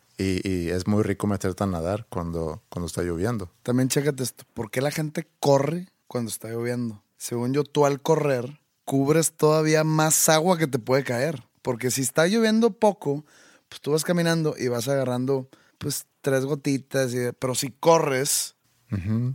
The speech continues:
Speaker 2: agarras muchas gotas. Es como cuando está lloviendo leve, pero tú vas en el carro rápido y sientes que va lloviendo bien fuerte porque le estás pegando con toda la velocidad, pero luego frenas y, "Eh, no está lloviendo tan duro".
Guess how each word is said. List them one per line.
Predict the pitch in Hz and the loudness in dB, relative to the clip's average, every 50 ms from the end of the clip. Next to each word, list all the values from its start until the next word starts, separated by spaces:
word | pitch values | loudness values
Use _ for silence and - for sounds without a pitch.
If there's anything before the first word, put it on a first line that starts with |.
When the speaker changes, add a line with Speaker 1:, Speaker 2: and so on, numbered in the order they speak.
| - _ | -6 _
Speaker 2:
agarras | - 120 113 117 120 135 143 123 | -10 -8 -6 2 4 4 4 6
muchas | 131 147 156 156 170 170 - - 202 175 147 127 | 4 6 6 6 6 6 4 4 4 4 4 4
gotas. | 147 170 170 - - 151 120 117 | 4 4 4 2 -2 -2 -2 -2
Es | 127 - | -4 -4
como | - 170 185 180 | 0 2 2 4
cuando | 156 175 165 156 131 | 4 4 4 4 0
está | 123 - - 147 | -2 0 4 4
lloviendo | 151 165 170 175 175 175 | 6 6 4 4 4 4
leve, | 170 165 170 180 175 160 | 4 6 6 6 4 4
pero | - 131 127 | 0 -2 -4
tú | 120 - - 127 | -4 -2 0 0
vas | 139 143 139 | 0 2 2
en | 170 160 | 0 0
el | 151 131 | 0 -2
carro | - 139 127 123 131 139 135 | 0 0 0 0 0 0 0
rápido | 135 127 113 - 110 104 104 104 107 _ _ _ _ _ _ _ | -2 -2 -2 -4 -10 -10 -10 -14 -18 _ _ _ _ _ _ _
y | _ 117 113 | _ -6 -4
sientes | - - 117 113 - - - - | -4 -4 -4 -4 0 0 0 0
que | - - 143 | 2 2 4
va | 135 131 | 4 4
lloviendo | 131 143 147 151 147 147 147 151 | 4 2 2 0 0 0 2 2
bien | 156 151 151 143 | 2 2 2 0
fuerte | 123 147 151 160 160 151 - 123 | 2 2 2 2 2 -2 -6 -6
porque | - 110 - - - | -6 -12 -14 -14 -16
le | - - | -16 -16
estás | - - - 120 - | -16 -16 -16 -18 -18
pegando | - - 143 131 131 127 131 135 | -12 -8 -8 -6 -6 -6 -6 -6
con | 135 127 120 | -8 -8 -8
toda | - 127 123 | -8 -8 -6
la | 127 | -4
velocidad, | 135 135 127 120 107 117 120 120 117 - _ - - _ _ _ | -4 -4 -4 -6 -4 -4 -6 -6 -6 -10 _ -20 -20 _ _ _
pero | - - 113 | -10 -8 -6
luego | 110 113 117 127 | -4 -2 -2 -4
frenas | 127 - 131 131 131 143 151 139 | -2 -2 -2 -2 -2 -2 -4 -4
y, | 139 127 | -4 -6
"Eh, | - - _ - - - - - - - - | -6 -8 _ -20 -20 -18 -18 -16 -16 -16 -16
no | 156 | -16
está | - - - - | -16 -16 -16 -14
lloviendo | 113 113 113 - - | -14 -14 -14 -16 -16
tan | - - - - | -16 -16 -16 -14
duro". | - - - | -16 -16 -18